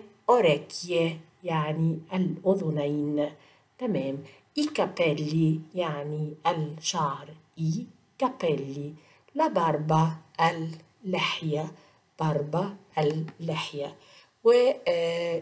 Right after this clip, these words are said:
i baffi يعني الشارب أو الشنب. يبقى هنا gli occhi يعني العينين، occhi. ciglio رمش واحد،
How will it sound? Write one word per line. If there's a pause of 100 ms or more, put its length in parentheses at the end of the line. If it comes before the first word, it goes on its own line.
(180)
i (140)
baffi (260)
يعني (420)
الشارب
أو (220)
الشنب. (400)
يبقى
هنا (280)
gli
occhi (500)
يعني
العينين، (380)
occhi. (680)
ciglio (320)
رمش
واحد،